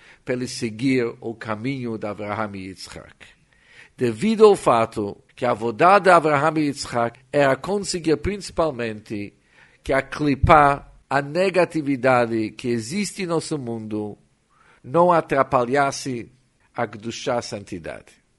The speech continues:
Mas, por outro lado, não conseguiram ainda transformar o ruim totalmente para o bem. E o exemplo sobre isso encontramos quando Avraham Avinu morava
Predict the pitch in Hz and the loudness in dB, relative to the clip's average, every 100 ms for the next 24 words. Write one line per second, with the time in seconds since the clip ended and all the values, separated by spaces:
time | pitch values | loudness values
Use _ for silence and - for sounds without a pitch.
0 | _ - 131 127 - 127 139 165 160 143 | _ -2 0 0 0 4 6 4 2 2
1 | 131 123 117 117 107 - _ _ _ 113 | 2 2 -2 -6 -8 -16 _ _ _ -2
2 | 139 202 220 - 196 175 185 147 147 165 | 6 6 6 0 -4 -4 -4 -2 2 4
3 | 151 139 127 139 151 135 123 113 117 - | 4 4 4 2 -2 0 0 0 -6 -14
4 | _ _ 156 185 196 - 180 156 131 120 | _ _ 4 4 4 2 0 2 4 2
5 | 117 110 _ - 135 127 143 165 147 131 | 2 -4 _ -2 2 4 6 6 4 -2
6 | 123 _ - 180 180 147 139 139 139 135 | -10 _ 6 6 8 2 4 0 0 -4
7 | 131 123 110 101 87 62 - _ _ _ | 0 2 2 0 -4 -14 -14 _ _ _
8 | _ _ _ - 151 151 123 180 202 185 | _ _ _ 2 6 6 6 4 4 2
9 | 180 180 156 151 151 156 139 143 131 127 | 0 2 0 0 -2 -4 -8 -8 -6 -2
10 | 127 120 120 - 139 160 156 143 127 127 | 0 -2 -6 -6 -2 0 2 2 2 0
11 | 127 151 139 123 135 131 127 127 117 135 | 0 0 0 -2 -4 -4 -4 -4 0 2
12 | 131 120 113 110 | 2 2 0 -2